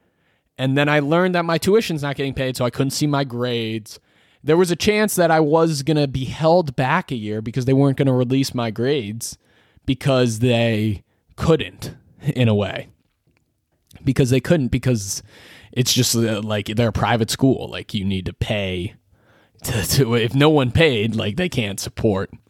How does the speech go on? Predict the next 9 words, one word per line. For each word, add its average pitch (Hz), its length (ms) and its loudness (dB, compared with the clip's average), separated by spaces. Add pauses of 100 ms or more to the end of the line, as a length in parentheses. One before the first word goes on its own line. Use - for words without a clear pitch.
(220)
It 143 100 2
makes 147 220 2
sense. - 340 -6 (600)
They 120 80 -2
can't 107 180 -2
support - 380 -2
their 104 180 0
own 101 400 2 (100)
ecosystem. - 800 -4